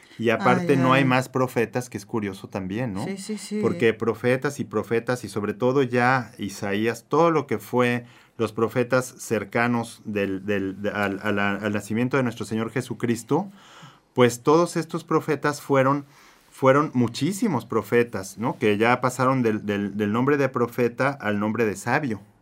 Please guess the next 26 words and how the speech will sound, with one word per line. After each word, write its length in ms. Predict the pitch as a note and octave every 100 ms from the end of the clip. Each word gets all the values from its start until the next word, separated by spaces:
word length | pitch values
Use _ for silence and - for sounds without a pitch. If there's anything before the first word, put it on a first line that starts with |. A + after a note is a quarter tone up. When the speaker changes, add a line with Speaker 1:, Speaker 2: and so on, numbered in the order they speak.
| _ _ _ _ -
Speaker 1:
Pero 320 | G2 G2 F#2
¿sí 120 | -
saben 200 | D#3 D#3+
Speaker 2:
Ajá. 80 | F3
Speaker 1:
por 160 | E3
qué 100 | F3+
pasaron 400 | - - B2+ B2+
a 40 | A2
Speaker 2:
No, 40 |
Speaker 1:
sabios? 460 | - G#3 F#3+ F3+ A3
Speaker 2:
no, 220 | F#3 F#3
no. 100 | F3 F3+ B3 - - _
Speaker 1:
Pues 160 | - A#2+
esto 160 | C3+ F3+
es 40 |
muy 120 | E3+
interesante 680 | E3+ E3 C3 A#2+ C3+ C#3+ D3
porque 300 | C#3 A2+ A2
fíjense 500 | G#2+ C#3 E3+ - C#3+
que 300 | B2+ A2 G2 - _ _ _ _ _ _ _
cuando 280 | C3+ C3 B2
Cristo 480 | A#2+ - D#3 D#3+ F#3
se 140 | F#3 C3
encarna, 760 | G#2+ A#2+ A2 G#2 G#2 A2 G3+ - _ _ _
la 160 | A2+ A#2
encarnación 880 | A#2+ C3 B2+ B2+ - C3+ D3 F#3